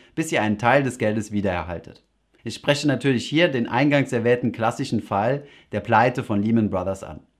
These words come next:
Dieses Risiko besteht zwar, man sollte es aber auch nicht überschätzen. Trotzdem sollte man sich bewusst sein, dass es ein solches Risiko gibt.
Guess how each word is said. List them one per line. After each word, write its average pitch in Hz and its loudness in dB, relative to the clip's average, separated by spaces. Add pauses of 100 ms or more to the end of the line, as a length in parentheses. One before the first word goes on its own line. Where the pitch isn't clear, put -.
(100)
Dieses 165 -2
Risiko 170 2
besteht 135 2
zwar, 190 2
man 131 0
sollte 156 4
es 143 -2
aber 113 4
auch 113 2
nicht 113 0
überschätzen. 139 0
Trotzdem 160 4
sollte 139 4
man 123 0
sich 113 -4
bewusst 123 -4
sein, 175 0
dass 120 -2
es 113 -4
ein 110 2
solches 113 -2
Risiko 101 -4
gibt. 127 -2